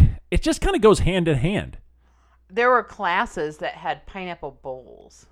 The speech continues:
Speaker 1: Yeah, you could go in and learn how to make a pineapple bowl and all kinds of
Speaker 2: Well,
Speaker 1: pineapple
Speaker 2: no,
Speaker 1: stuff.
Speaker 2: it wasn't a pineapple bowl. It was more like linking chainmail together.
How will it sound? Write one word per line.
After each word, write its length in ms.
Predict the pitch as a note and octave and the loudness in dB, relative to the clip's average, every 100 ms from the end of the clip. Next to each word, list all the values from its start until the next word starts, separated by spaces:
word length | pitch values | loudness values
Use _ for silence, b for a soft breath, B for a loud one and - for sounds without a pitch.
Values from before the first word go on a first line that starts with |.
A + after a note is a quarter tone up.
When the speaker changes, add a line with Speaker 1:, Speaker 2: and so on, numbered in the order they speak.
| _ _ | _ _
Speaker 1:
Yeah, 320 | B2 E3+ E3+ | -2 2 2
you 220 | C3 A#2+ | 2 2
could 160 | C#3+ A2+ | 0 0
go 200 | C3 C3+ | 0 0
in 140 | C3+ | 0
and 180 | B2 A2+ | -2 0
learn 220 | A#2+ C3+ | 0 0
how 140 | A2+ | -2
to 60 | A2 | -2
make 300 | G2+ A2+ A2 | -2 -2 -4
a 60 | G#2+ | -6
pineapple 540 | - A2 A2 G#2 G#2 | -4 -4 -4 -6 -8
bowl 680 | F#2 F2+ G2 G#2 A2 A2+ G2 | -6 -6 -4 -4 -4 -4 -6
and 220 | E2 D#2+ | -6 -6
all 140 | B2 | -8
kinds 260 | C#3+ C3 B2+ | -4 0 0
of 80 | - - | -2 -4
Speaker 2:
Well, 120 | C#4 | 0
Speaker 1:
pineapple 240 | C#4+ D#4 | 2 4
Speaker 2:
no, 60 | D#4 | 4
Speaker 1:
stuff. 120 | D4 | 2
Speaker 2:
it 100 | C#4 | 0
wasn't 260 | C4 E4 F4+ | -2 -6 -6
a 40 | E4 | -6
pineapple 420 | D#4 C#4+ C4 A3 | -6 -8 -8 -10
bowl. 380 | F#3 C4+ G#3 E3+ | -6 -2 0 0
It 180 | D#3+ | -4
was 320 | F#3+ G3+ F#3+ G3+ | -4 -4 -6 -10
more 300 | G3 F#3+ F3+ | -8 -6 -4
like 340 | E3+ D#3+ D#3+ E3+ | -4 -4 -10 -14
linking 400 | F#3 F#3 D#3+ C#3+ | -14 -12 -16 -16
chainmail 500 | - E3 D3+ B2+ B2+ | -12 -12 -12 -14 -16
together. 400 | - G#2+ C#2 | -16 -14 -16